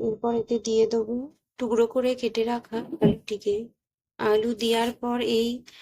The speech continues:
মশলার সাথে খুব ভালোভাবে নাড়াচাড়া করে, আলুটিকে খুব ভালোভাবে নাড়াচাড়া করে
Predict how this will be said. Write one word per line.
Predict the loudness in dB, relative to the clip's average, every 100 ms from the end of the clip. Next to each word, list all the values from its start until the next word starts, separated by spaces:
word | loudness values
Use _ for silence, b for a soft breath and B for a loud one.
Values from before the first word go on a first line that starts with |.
| B -2
মশলার | 0 0 0 0 0
সাথে | 0 -4 -6
খুব | -6 -4 -4
ভালোভাবে | 0 2 2 2 0 0 0
নাড়াচাড়া | 2 4 2 2 -2 -4
করে, | -2 -4 -2
আলুটিকে | -2 0 0 -2 -2 -2 -4 -6 -10
খুব | -6 -4
ভালোভাবে | 2 6 6 6 2 0 0
নাড়াচাড়া | 2 2 2 0 0 0
করে | 0 0